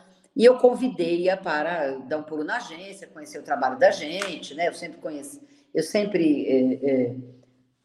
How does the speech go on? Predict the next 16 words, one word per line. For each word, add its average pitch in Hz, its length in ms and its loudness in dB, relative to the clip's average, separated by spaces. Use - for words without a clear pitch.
Eu 202 180 8
acho 233 180 2
que 226 80 -4
nós 208 280 2
mulheres 160 360 2
no 170 80 -8
poder 185 360 4
temos, 190 440 -2
ou, 196 420 2
as, 208 200 6
quando 285 240 4
as 254 100 4
mulheres 185 280 -2
estão 160 160 -14
no 151 60 -18
poder, 196 320 -6